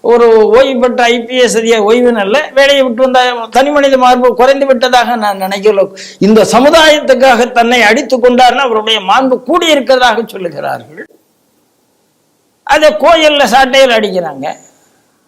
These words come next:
யாரும் தனி மனித மாண்பு குறைந்ததாக சொல்லவில்லை. நீதிபதியினுடைய பார்வை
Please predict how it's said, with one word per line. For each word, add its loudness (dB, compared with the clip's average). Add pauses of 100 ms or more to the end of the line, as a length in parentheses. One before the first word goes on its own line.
(480)
யாரும் -2
தனி -2
மனித 0
மாண்பு 0
குறைந்ததாக 0
சொல்லவில்லை. -4 (1300)
நீதிபதியினுடைய 0
பார்வை 0